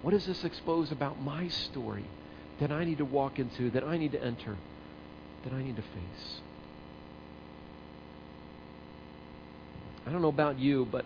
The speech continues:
I often find myself praying for a little while and then just,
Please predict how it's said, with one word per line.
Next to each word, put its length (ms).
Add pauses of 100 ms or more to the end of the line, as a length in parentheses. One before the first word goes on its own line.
I 120
often 380
find 320
myself 400 (440)
praying 400
for 140
a 40
little 200
while 320
and 180
then 120
just, 320